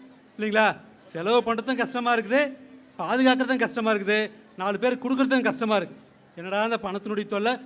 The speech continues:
பெருந்தொல்லையா போச்சு" அப்படி இன்னொரு நூல், இன்னொரு உலகம்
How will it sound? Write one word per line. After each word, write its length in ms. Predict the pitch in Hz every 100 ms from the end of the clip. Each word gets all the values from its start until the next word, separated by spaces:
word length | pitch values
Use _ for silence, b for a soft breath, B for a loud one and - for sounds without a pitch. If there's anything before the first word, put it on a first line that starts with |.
| - 202
பெருந்தொல்லையா 460 | 226 226 214 208 180
போச்சு" 280 | 185 175 196 156 131 - - - - _ _ - - - -
அப்படி 160 | 240 285 262
இன்னொரு 240 | 262 269 254
நூல், 180 | 233 180 139 - - - - _ - - - 226
இன்னொரு 260 | 254 262 247
உலகம் 280 | 240 196